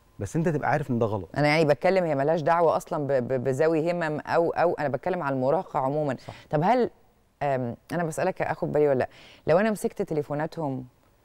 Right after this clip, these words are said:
Speaker 2: لو حد مثلًا عنده مراهقين، هل ده من حقي إنه أ-، أ-، يعني أنا آخد الباسوردز بتاعت الموبايل؟
Speaker 1: والله لحد سن معين أنا بقدر أعمل يعني، يعني بقدر أتابع اللي هم بيتفرجوا عليه أو بيشوفوه لحد يعني مرحلة معينة، بس في سن المراهقة ده صعب شويتين.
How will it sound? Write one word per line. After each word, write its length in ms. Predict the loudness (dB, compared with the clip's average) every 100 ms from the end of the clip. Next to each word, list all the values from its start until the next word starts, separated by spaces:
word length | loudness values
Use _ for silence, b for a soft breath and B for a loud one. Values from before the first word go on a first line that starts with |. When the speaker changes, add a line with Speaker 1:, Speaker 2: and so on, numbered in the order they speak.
| _ _
Speaker 2:
لو 100 | -4
حد 200 | -2 0
مثلًا 280 | 0 -2 -4
عنده 200 | -2 -2
مراهقين، 500 | 0 -2 -4 -4 -4
هل 240 | -4 -4 -2
ده 100 | -2
من 140 | -4
حقي 360 | -4 -10 -6 -6 -4 -2
إنه 220 | 0 0
أ-، 40 | -2 -2 -2
أ-، 100 | 0
يعني 300 | -2 0 0
أنا 80 |
آخد 180 | 0 0
الباسوردز 560 | -2 -2 -6 0 -2 0
بتاعت 200 | -6 -4
الموبايل؟ 480 | -4 -2 -2 -4 -10 -16 -18
Speaker 1:
والله 280 | -10 -2 0
لحد 320 | 0 -2 -4
سن 240 | -4 -4 -2
معين 500 | -2 -2 -2 -2 -6 -8
أنا 120 | -6
بقدر 340 | -4 -2 0 0
أعمل 440 | 0 -2 -2 -4
يعني، 500 | -2 -2 -2 -6 -8 -12 -14 -10
يعني 220 | -6 -2
بقدر 260 | -2 0 -2
أتابع 380 | 2 2 2
اللي 120 | -4 -4
هم 120 | -4
بيتفرجوا 380 | -4 -4 0 0
عليه 200 | -2 -4
أو 100 | -6
بيشوفوه 500 | -6 -8 -6 -6 -6 b
لحد 560 | -6 -4 -4 -4 -4 -4 -6
يعني 220 | -4 -2 0
مرحلة 320 | 0 2 0
معينة، 320 | 2 0 -4 -10 b b
بس 140 | -12 -12
في 60 |
سن 180 | -2 2
المراهقة 440 | 4 2 0 -2 -4
ده 80 |
صعب 260 | 0 0 -2
شويتين. 380 | -2 -4 -4